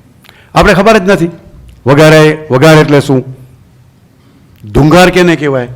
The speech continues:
છમકાર કેમાં કરાય? ક્યારે કરાય? આપણે તો છણકાર કરીએ છીએ. મૂળ શબ્દ પ્રેરકભાઈને ખબર છે, અમારા એ હરિદ્રભાઈને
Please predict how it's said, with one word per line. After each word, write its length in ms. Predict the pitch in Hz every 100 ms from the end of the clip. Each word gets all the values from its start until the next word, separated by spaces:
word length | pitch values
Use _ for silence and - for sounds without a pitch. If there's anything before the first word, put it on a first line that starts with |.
| - _ _ _ -
છમકાર 320 | 156 160 185 165
કેમાં 320 | 180 185 180
કરાય? 260 | 143 131 123 - -
ક્યારે 240 | - 170 170
કરાય? 360 | 147 131 120 120 - - _ _ _ _ -
આપણે 200 | 156 170
તો 360 | 160 123 -
છણકાર 580 | - - - 180 214 165
કરીએ 340 | 139 151 156
છીએ. 160 | 120 - - _ _ - - - - - - - - - - _ _ - - - - _ - - - -
મૂળ 160 | 151
શબ્દ 240 | 196 190 190
પ્રેરકભાઈને 640 | 170 180 196 160 190 190
ખબર 240 | 185 214
છે, 100 | 208
અમારા 240 | 151 139 135
એ 140 | 139 139 - _ 120
હરિદ્રભાઈને 560 | 123 135 127 131 127